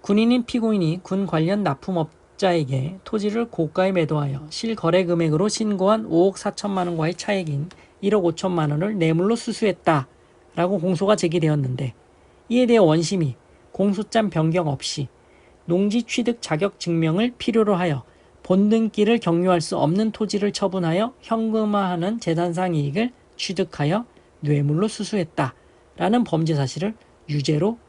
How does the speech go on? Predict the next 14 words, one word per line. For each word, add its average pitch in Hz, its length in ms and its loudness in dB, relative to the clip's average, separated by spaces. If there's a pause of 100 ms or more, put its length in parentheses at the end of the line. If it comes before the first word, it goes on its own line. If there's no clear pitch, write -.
(120)
인정을 170 360 0
했습니다. 143 460 -10 (2750)
하지만 214 500 -2 (300)
위 233 160 2
범죄 170 320 0
사실은 160 540 -4
공소 208 320 0
사실에 220 320 -2
포함된 240 480 2
내용도 165 500 -2
아니고 139 440 -4 (420)
그렇다면 160 580 -4 (120)
피고인의 254 720 2
버-, 170 240 2